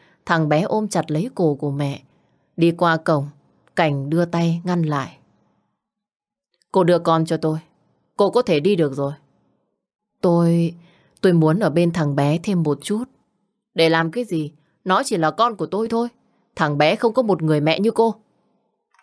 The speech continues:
"Tôi không đưa đâu. Tôi muốn ở bên cạnh con tôi. Anh không thể nào chia cách mẹ con tôi thêm một lần nữa."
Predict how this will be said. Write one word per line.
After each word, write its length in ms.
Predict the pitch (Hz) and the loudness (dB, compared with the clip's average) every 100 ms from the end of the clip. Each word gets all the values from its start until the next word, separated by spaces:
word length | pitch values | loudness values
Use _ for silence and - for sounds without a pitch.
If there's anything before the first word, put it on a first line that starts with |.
| _ | _
"Tôi 120 | 196 | 0
không 220 | 165 180 165 | 0 -2 -2
đưa 180 | 175 | -2
đâu. 160 | 160 165 - _ _ _ | -2 -4 -8 _ _ _
Tôi 100 | 220 | 0
muốn 220 | 185 165 196 | 2 2 0
ở 100 | 156 | -2
bên 220 | 180 185 | -4 -2
cạnh 220 | 170 156 | -4 -4
con 220 | - 175 170 | -6 -6 -4
tôi. 200 | 185 175 _ _ _ _ _ | -6 -10 _ _ _ _ _
Anh 160 | 208 190 | -4 -2
không 160 | 202 | -2
thể 160 | 185 160 | 0 0
nào 180 | 151 147 | 0 -2
chia 220 | - 208 | 0 0
cách 220 | 269 277 | 0 -2
mẹ 160 | 196 - | -2 0
con 180 | 214 208 | 0 2
tôi 160 | 233 | 2
thêm 180 | 240 247 | 4 2
một 180 | 170 170 | 2 2
lần 180 | 190 175 | 2 2
nữa." 240 | - 269 | 0 -4